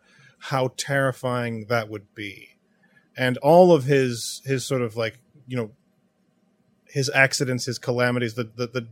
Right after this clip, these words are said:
the terrible things that occur to him after he begins shrinking are essentially as a result of him trying to get back what he had.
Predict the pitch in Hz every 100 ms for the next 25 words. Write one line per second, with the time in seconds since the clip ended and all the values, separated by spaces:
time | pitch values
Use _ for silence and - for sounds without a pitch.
0 | 110 117 - 131 127 123 117 120 117 110
1 | - 127 113 113 113 117 113 110 107 110
2 | 110 127 117 117 107 _ _ - - -
3 | 135 139 175 180 - 135 127 131 123 123
4 | 120 120 120 110 131 127 127 120 120 113
5 | 117 107 _ 117 113 - - 120 110 107
6 | 101 104 98